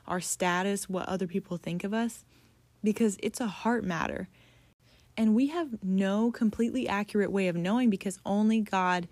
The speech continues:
knows what's in each heart. We could say, "Well, a youth pastor is more successful in the kingdom of God than a janitor." But again, that is not for us to judge.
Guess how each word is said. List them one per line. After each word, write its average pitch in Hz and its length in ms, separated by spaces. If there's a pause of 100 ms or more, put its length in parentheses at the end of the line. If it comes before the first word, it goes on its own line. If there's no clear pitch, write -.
(320)
knows 185 500
what's 175 220
in 175 260 (120)
each 175 280
heart. - 500 (800)
We 262 160
could 247 180
say, 214 280
"Well, 196 380
a 226 80
youth 285 280
pastor 196 520
is 202 220
more 202 220
successful 185 640
in 170 60
the 180 80
kingdom 190 300
of 170 120
God 165 340
than 165 320
a - 40
janitor." 196 600 (800)
But - 220
again, 220 480
that 196 180
is 226 180
not 175 400
for 220 180
us 208 200
to 196 60
judge. 180 600